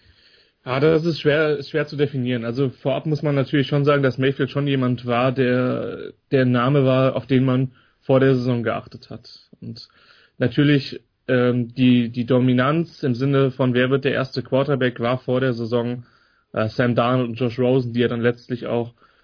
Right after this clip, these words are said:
als Quarterbacks Nummer zwei und Nummer vier entsprechend gepickt worden sind. Und auch Josh Allen war jemand, der sehr früh in der Debatte war,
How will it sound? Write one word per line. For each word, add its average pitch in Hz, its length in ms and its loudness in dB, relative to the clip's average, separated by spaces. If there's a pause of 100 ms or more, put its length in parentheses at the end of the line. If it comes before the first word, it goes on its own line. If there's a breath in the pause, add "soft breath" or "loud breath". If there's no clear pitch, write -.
(200 soft breath)
als 117 280 -4
Quarterbacks 120 560 0
Nummer 120 280 -2
zwei 120 200 -2
und 123 120 -2
Nummer 117 180 -2
vier 123 280 -2
entsprechend 117 460 -4
gepickt 120 300 -4
worden 127 220 2
sind. 123 160 -6
Und 113 40 -6
auch 120 180 -2
Josh 123 240 -2
Allen 131 300 0
war 117 80 -2
jemand, 117 380 -4
der 117 80 -2
sehr 120 180 0
früh 135 260 2
in 139 80 4
der 123 120 4
Debatte 120 420 -2
war, 117 240 -4